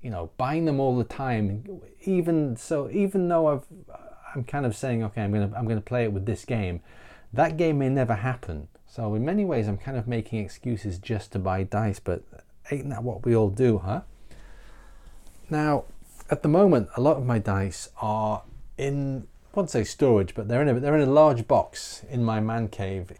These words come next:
They're in one of the recesses in one of my two shelves. They're in a, a large plastic box, and in that box are other containers and other little Tupperwares or, or things where they're, where they're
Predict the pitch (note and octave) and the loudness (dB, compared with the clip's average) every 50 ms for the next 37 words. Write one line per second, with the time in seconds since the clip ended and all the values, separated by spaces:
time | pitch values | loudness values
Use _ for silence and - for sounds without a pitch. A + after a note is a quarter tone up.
0 | - - - G#2+ A#2 C3+ C3+ B2+ D3 D3+ C#3+ B2 B2 C3 A2+ A2+ B2 B2 A#2 - | -20 -6 0 2 2 4 4 4 4 4 2 4 4 4 4 4 4 2 2 0
1 | - A2 G2+ - - G#2 F#2 F#2+ - - D3 C3 A#2 A2 A2+ A2 G#2+ G#2 F#2 G2+ | -4 -6 -6 -6 -6 -6 -6 -6 -6 -4 0 0 2 2 2 2 0 0 -2 -2
2 | G2+ G2 F#2+ - - - G2+ E2+ - - G#2+ F#2+ F2 D#2+ D2+ D#2 D#2 - - - | -2 -2 -2 -4 -4 -4 -4 -4 -4 -6 -4 -4 -2 -4 -4 -6 -10 -12 -12 -10
3 | - G2 G2+ A2 A2+ A2 G#2 G2 F2+ - - - G#2 G#2 G#2+ A#2+ B2+ C3 C3 B2+ | -6 -4 -4 -2 -2 -2 -2 -4 -6 -10 -10 -8 -4 -2 0 2 2 2 2 2
4 | B2 G#2+ G2+ - - - - - - - - - - - - - D3+ C#3+ - - | 0 0 -2 -6 -12 -18 -20 -20 -20 -20 -20 -20 -20 -18 -6 -4 -4 -4 -4 -6
5 | - B2 E2 - D#2+ D#2 - - - - - - - - - - - - - - | -8 -8 -6 -4 -4 -4 -4 -6 -10 -16 -18 -18 -20 -20 -20 -20 -20 -20 -20 -20
6 | - - - - - - - - - - F#2+ F#2+ G2 F#2+ A2 A2+ A#2 A2+ F2+ - | -20 -20 -20 -20 -20 -20 -20 -20 -12 -6 -4 -4 -2 0 0 2 0 0 0 0
7 | - G2+ F2+ - - - G2+ F#2+ G#2 - - C#3 C#3+ C3+ C#3 - - A#2 G#2+ G2+ | -2 -2 -2 -4 -4 -2 -2 -2 -2 2 2 4 4 4 2 2 2 2 2 2
8 | - G#2 G2 F2+ E2+ E2+ E2+ D#2 - E2+ E2 F2 F#2 F#2 - - A2+ A2+ A#2+ A#2 | 0 -2 -4 -2 -4 -6 -8 -8 -8 -6 -6 -6 -6 -6 -4 -2 0 2 2 2
9 | G2+ G#2 A2 - - F#2+ - - - G2+ - - G#2+ F#2+ G2 F#2 F2+ F2 E2+ D#2+ | 2 2 0 -2 -6 -10 -10 -8 -8 -8 -6 -4 -4 -2 -2 -2 -2 -4 -4 -6
10 | F#2+ F2+ E2+ E2 E2 - - - - F2+ - - - G#2 G2 F#2 F2+ D#2 F#2 F#2+ | -6 -6 -6 -6 -8 -8 -6 -6 -6 -6 -6 -6 -6 -4 -4 -4 -4 -4 -4 -4
11 | F#2 F2+ F2 F#2 F2+ G2 G2+ G2 G2 F#2+ G2 F#2 F2 | -4 -4 -4 -4 -4 -4 -2 -2 -2 -2 -2 -4 -4